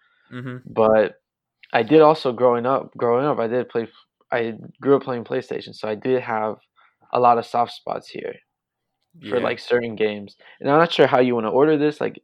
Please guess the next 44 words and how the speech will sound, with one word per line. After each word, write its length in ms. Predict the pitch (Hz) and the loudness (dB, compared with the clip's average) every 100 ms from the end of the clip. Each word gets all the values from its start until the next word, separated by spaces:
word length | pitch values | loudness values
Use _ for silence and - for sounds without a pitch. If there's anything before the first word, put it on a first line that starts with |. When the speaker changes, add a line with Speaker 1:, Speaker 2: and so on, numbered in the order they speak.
| - | -12
Speaker 2:
if 140 | - | -6
you 100 | 120 | -2
wanna 180 | 117 113 | -2 0
go 200 | 117 110 | 0 0
chronologically 840 | - 123 113 113 165 170 - 190 | 0 -2 0 2 2 0 -6 -4
or 80 | 165 | -4
just 220 | 120 - | -6 -10
kinda, 160 | 110 107 | -8 -6
like, 180 | 104 101 | -6 -8
start 260 | - 104 | -6 -6
with, 80 | - | -6
like, 280 | 95 98 - _ _ _ _ _ _ _ | -10 -12 -20 _ _ _ _ _ _ _
the 60 | - | -14
best 340 | - 175 135 | -4 -4 -2
Speaker 1:
Let's 140 | 123 127 | -4 -4
go 100 | 127 | -4
Speaker 2:
games 100 | 120 | -2
of 60 | |
Speaker 1:
chronologically. 720 | 175 110 180 185 135 101 98 104 _ | 0 2 2 0 -2 -10 -14 -16 _
So, 220 | - - | -14 -14
'cause 200 | - 131 | -12 -14
you 60 | 117 | -10
started 300 | - 127 135 | -4 -4 -4
with 120 | 131 | -8
G 120 | 123 | -12
T 160 | 123 131 | -10 -10
A 40 | |
five. 400 | 131 107 107 117 _ _ _ _ _ _ _ _ - | -4 -4 -4 -6 _ _ _ _ _ _ _ _ -4
Speaker 2:
Uh, 260 | 139 139 | 0 2
I 80 | 147 | 0
think 240 | 139 196 - | -2 -6 -6
the 60 | |
clip 260 | - 151 - | -2 -2 0
after 280 | 135 143 131 | 0 -2 -8
G 200 | 120 123 | -8 -10
T 260 | - 117 | -6 -6
A 20 | 110 | -4
five 400 | - 107 104 107 _ - | 0 0 0 -8 _ -8
was 500 | 117 107 110 - _ _ _ - | -4 -2 -4 -6 _ _ _ -12
a 40 | |
little 320 | 117 127 143 | -2 2 2
bit 180 | 131 123 | 2 2
of, 160 | 113 107 | 0 0
like, 340 | 107 - _ | -6 -12 _